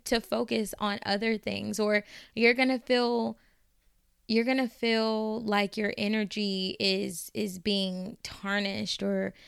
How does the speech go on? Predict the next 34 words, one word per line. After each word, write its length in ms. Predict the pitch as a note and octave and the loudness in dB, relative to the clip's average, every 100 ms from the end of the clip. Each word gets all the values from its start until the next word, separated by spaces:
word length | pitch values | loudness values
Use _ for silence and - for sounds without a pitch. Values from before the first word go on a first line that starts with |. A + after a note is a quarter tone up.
| - - | -20 -4
your 160 | G#3+ G#3 | 0 2
battery's 580 | G3 G3+ A3+ A3 G3+ | 6 6 6 4 4
gonna 220 | G3 F#3+ F3+ | 0 0 0
run 260 | F#3 F#3+ | 0 -2
low 220 | F#3+ G3 | -2 -2
because 560 | F#3+ G3+ G3+ F#3+ F#3+ F3 | -2 0 4 6 4 0
you're 440 | F#3+ G3 G3+ F#3+ G3+ | 0 2 2 0 -2
spending 760 | - - A3 G#3+ G3+ F#3 F#3 | -10 -6 -2 0 0 -2 -6
so 240 | - - G3+ | -4 0 0
much 300 | F#3+ - - | -2 -6 -2
energy 520 | G3 A3 G3+ F#3+ F3 | 2 2 0 -2 -2
doing 420 | E3+ F#3+ F#3 F#3 | -4 -4 -4 -6
something 640 | - - F#3+ G3+ - F#3+ - - | -8 -4 -2 -2 -2 -6 -4 -2
else. 460 | - - - - - - _ _ - | 0 -2 -6 -8 -16 -20 _ _ -8
It's 200 | G#3 A#3 | -4 -2
like 160 | A#3 - | -4 -4
we 180 | A#3+ | -4
run 760 | G#3 F#3 G3 G#3 G#3+ F#3+ F#3+ F#3 _ _ _ - - | -4 -6 -6 -4 -4 -4 -6 -10 _ _ _ -20 -14
to 120 | - G3+ | -8 -6
find 360 | F#3+ F#3+ F#3 | -2 -2 -2
a 40 | D#3+ | -6
charger 760 | - E3 F3+ F3 F3 E3+ - _ _ _ - | -4 -2 -2 -6 -10 -10 -14 _ _ _ -4
when 200 | F#3+ F#3 | 0 2
our 360 | F3 E3 D#3 D#3 - | 2 2 0 -4 0
battery 420 | E3+ F#3 F3+ D#3+ | 4 4 2 0
is 160 | D#3 D#3 | -4 -6
low 280 | F#3 F3 E3 | -6 -6 -6
for 440 | - E3 D#3 D3+ | -4 -2 -2 -2
our 140 | - D3 | -6 -8
computers 720 | - - G3+ F3 D#3 D3+ D#3 | -12 -4 0 0 -2 -4 -4
or 340 | D3+ D3+ D3+ - - - | -4 -4 -6 -12 -20 -14
our 120 | - D#3+ | -8 -6
cell 360 | - F#3+ F#3+ | -2 2 2
phones. 640 | F#3 F3 F3 D3+ - D#3+ | 0 -8 -8 -10 -12 -14